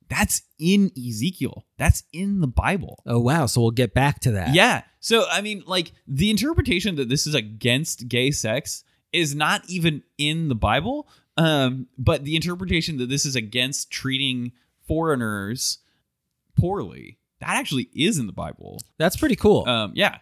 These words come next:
Speaker 1: So when you get to Ezekiel,
Speaker 2: <sighs>
Speaker 1: you'll, you'll see that where, where he's saying, like, you know, the reason that we're being carried off into exile by the Babylonians is because it's puni-, it's divine punishment for our inability to care for foreigners.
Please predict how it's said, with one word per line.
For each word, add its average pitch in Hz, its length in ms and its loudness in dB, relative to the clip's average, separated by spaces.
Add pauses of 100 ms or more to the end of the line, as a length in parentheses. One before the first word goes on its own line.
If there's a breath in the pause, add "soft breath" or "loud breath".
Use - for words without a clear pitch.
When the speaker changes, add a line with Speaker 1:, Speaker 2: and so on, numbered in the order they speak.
(100)
Speaker 1:
So 170 240 0
when 175 180 2
you 196 80 -2
get 220 200 0
to 233 160 -4
Ezekiel, 151 640 2
Speaker 2:
<sighs> - 20 0
Speaker 1:
you'll, 131 340 0
you'll 127 120 -6
see 180 240 -4
that 101 160 -2
where, 113 340 -4
where 120 200 -4
he's 156 260 0
saying, 120 260 0
like, 104 360 0 (220)
you 120 120 2
know, 98 140 2
the 113 120 2
reason 143 680 2
that 113 220 2
we're 117 180 2
being 113 380 0
carried 120 380 -2
off 110 200 4
into 107 220 0
exile 110 380 0
by 98 160 0
the 98 80 -2
Babylonians 135 760 0
is 107 160 -2
because 113 440 0
it's 101 140 -6
puni-, 117 340 0
it's 107 120 -8
divine 107 460 -2
punishment 107 600 -2
for 98 340 -6
our 98 220 -2
inability 98 600 -4
to 98 80 -12
care 98 260 -8
for - 200 -20
foreigners. - 460 -20